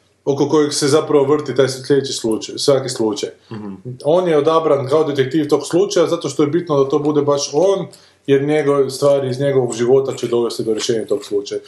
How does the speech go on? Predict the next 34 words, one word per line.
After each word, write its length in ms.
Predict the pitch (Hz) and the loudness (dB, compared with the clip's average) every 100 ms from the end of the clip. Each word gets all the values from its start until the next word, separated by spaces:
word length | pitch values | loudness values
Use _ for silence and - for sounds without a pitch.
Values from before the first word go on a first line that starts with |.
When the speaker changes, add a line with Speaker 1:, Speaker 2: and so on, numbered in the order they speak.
| - | -10
Speaker 1:
I 120 | 123 120 | -4 2
kako 240 | 113 127 | 2 2
se 120 | 143 | -2
on 100 | 139 | 2
dalje 220 | 135 135 | 0 0
bude 200 | 127 131 | 0 0
normalno 380 | 123 127 123 113 | 0 -2 -2 -2
kretao 320 | 127 127 123 | -2 0 -2
kroz 180 | 113 113 | -4 -4
život, 360 | 143 151 139 - - | 0 0 0 -4 -16
slučaj 340 | - 135 135 131 | 0 2 2 -4
će 100 | - | 0
se 120 | 135 | 0
jednostavno 320 | 117 - 113 | 0 -4 -6
stvarati 420 | - 123 113 101 | 0 0 0 -2
oko 140 | 104 113 | -6 -4
njega 220 | 131 127 | -2 -2
i 80 | 123 | 0
cijelu 220 | 131 117 | -2 -2
sliku 300 | - 127 120 | -4 -4 -4
će 120 | - | -6
on 60 | 113 | -2
dobiti 440 | 117 123 123 110 - - | -2 -2 -4 -6 -6 -14
na 60 | 117 | -6
samom 320 | 127 127 123 | -2 0 0
temelju 280 | 147 135 127 | -2 -2 0
toga 220 | 147 131 | 2 2
što 140 | 127 139 | 0 0
je 60 | |
on 80 | 110 | 0
dijelić 320 | 117 98 - | -2 -4 -4
svega 300 | - 107 98 | -6 -6 -6
toga, 320 | - 92 87 | -8 -12 -14
ne? 100 | - | -20